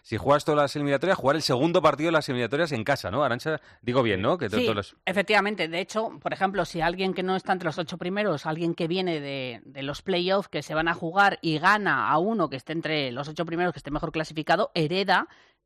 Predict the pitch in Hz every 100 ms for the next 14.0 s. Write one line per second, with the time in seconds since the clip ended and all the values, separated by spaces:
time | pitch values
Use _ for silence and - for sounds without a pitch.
0 | - 160 - 160 165 180 156 180 202 247
1 | 170 135 - 156 147 160 151 156 156 160
2 | 160 165 175 147 - 143 135 123 135 131
3 | 151 170 135 170 156 113 - 202 185 160
4 | 147 151 143 143 151 147 220 226 214 -
5 | 165 160 156 247 262 147 156 139 - -
6 | 175 196 226 240 233 269 254 185 185 -
7 | 175 160 - - 175 160 185 226 185 147
8 | 131 131 127 - 139 139 143 147 147 151
9 | 160 170 254 - _ - 143 160 156 -
10 | 139 139 147 170 151 143 156 151 180 170
11 | 139 139 127 139 127 - 139 135 143 139
12 | 143 - 143 190 147 143 135 180 160 127
13 | - 139 139 165 180 175 175 202 - 240